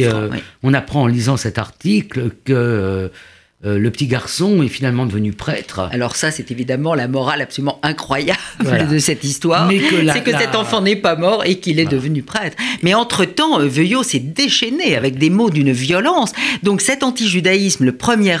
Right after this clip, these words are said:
Speaker 2: âge, si l'on peut dire, au fond, se perpétue. Mais Veuillot, c'est le dix-neuvième siècle, et à ce moment-là,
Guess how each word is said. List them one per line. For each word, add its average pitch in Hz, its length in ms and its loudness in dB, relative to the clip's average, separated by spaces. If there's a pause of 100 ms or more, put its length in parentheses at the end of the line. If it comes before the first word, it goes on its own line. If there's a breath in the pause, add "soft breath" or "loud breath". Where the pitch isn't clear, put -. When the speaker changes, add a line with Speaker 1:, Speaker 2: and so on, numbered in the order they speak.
Speaker 2:
âge, 220 360 2
si - 100 0
l'on 139 140 2
peut 123 160 0
dire, 294 340 2 (300 loud breath)
au 185 100 4
fond, 277 300 0
se 254 120 -2
perpétue. 214 600 -2 (320 loud breath)
Mais 220 160 4
Veuillot, 214 400 2
c'est 151 120 2
le 139 60 2
dix-neuvième 135 500 2
siècle, 370 440 0
et 160 100 2
à 160 80 0
ce 185 140 -2
moment-là, 190 520 2